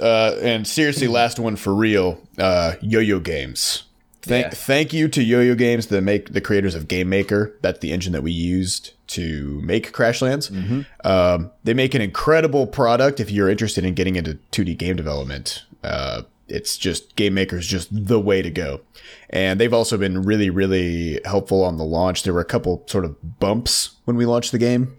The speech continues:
Speaker 2: <laughs>
Speaker 1: uh,
Speaker 2: A
Speaker 1: on
Speaker 2: couple.
Speaker 1: Steam.
Speaker 2: Yeah.
Speaker 1: And, uh, and they've been very responsive in, in helping us figure out what the fixes would be for that and, and getting that taken care of. So, uh, those guys are awesome.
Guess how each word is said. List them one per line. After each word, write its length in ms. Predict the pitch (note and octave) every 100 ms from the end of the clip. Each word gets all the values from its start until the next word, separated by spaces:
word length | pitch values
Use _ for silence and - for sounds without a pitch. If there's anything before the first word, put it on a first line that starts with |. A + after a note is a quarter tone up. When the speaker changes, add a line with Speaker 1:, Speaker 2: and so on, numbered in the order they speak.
| _
Speaker 2:
<laughs> 160 | _ -
Speaker 1:
uh, 640 | G#2 C#3 - E2+ F2 D#2+ -
Speaker 2:
A 40 |
Speaker 1:
on 60 | G#2
Speaker 2:
couple. 140 | C#3
Speaker 1:
Steam. 520 | D3+ B2 A2+ B2 E3 _ - -
Speaker 2:
Yeah. 240 | - - - -
Speaker 1:
And, 840 | G2 G2 F#2+ F#2 F2+ F2+ E2+ - -
uh, 240 | E2 E2+ C2+
and 180 | G2 G2
they've 140 | G2+
been 120 | F#2+
very 200 | F#2+ F#2+
responsive 560 | F2+ F2 F2+ F2 - F2
in, 160 | D#2+ B1
in 120 | F2
helping 360 | F#2+ - F2
us 420 | E2 - - - - _ _ _
figure 260 | A2 F#2+
out 140 | F2+ -
what 160 | F#2+
the 80 | F2+
fixes 480 | - G#2 - F#2 D#2+
would 160 | F2 D2
be 120 | D2+
for 120 | -
that 220 | B1+ B1
and, 180 | A1 - -
and 220 | C#2+ D2
getting 160 | D2 B1+
that 100 | -
taken 260 | - -
care 220 | - B1+
of. 80 | G1+
So, 320 | - B1+ A1 - _ - - _ _ -
uh, 280 | - - -
those 300 | G#2 B2 B2+
guys 460 | C3+ C3 D3 C#3 -
are 200 | A#2+ C#3
awesome. 540 | G2+ E2 - C#2 A1+